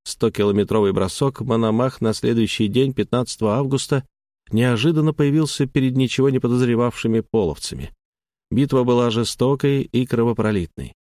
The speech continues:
На месте сражения дружина Владимира Мономаха оставила навечно девятьсот половцев.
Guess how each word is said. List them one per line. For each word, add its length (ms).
На 160
месте 400
сражения 600
дружина 440
Владимира 400
Мономаха 560
оставила 720
навечно 920
девятьсот 560
половцев. 600